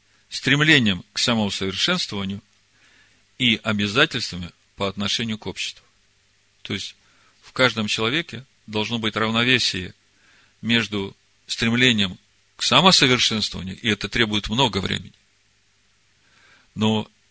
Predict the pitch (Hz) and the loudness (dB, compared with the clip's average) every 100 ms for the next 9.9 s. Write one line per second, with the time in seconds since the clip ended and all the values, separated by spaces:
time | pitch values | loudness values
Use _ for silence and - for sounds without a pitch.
0 | _ _ _ - 95 92 120 117 104 - | _ _ _ -8 -4 -2 0 0 -2 -6
1 | - 98 98 - 123 107 - _ _ _ | -4 -2 2 2 4 0 -2 _ _ _
2 | - 104 95 101 175 151 123 - 104 - | -10 -8 -6 4 4 4 -8 -6 -10 -14
3 | - 98 - 101 - 110 107 101 - - | -6 -6 -4 -4 -2 -4 -6 -8 -8 -10
4 | - - _ _ _ _ _ _ _ _ | -10 -20 _ _ _ _ _ _ _ _
5 | _ _ _ _ _ - 107 123 - 151 | _ _ _ _ _ -8 -2 2 2 2
6 | 113 127 - 90 117 - 104 87 110 - | 0 0 -4 -6 -6 -4 -4 -4 -2 -4
7 | 127 85 _ _ _ _ _ _ _ _ | -6 -10 _ _ _ _ _ _ _ _
8 | _ _ _ _ _ _ _ _ 107 127 | _ _ _ _ _ _ _ _ 0 4
9 | 147 180 175 131 127 120 170 226 | 6 10 10 10 4 4 4 4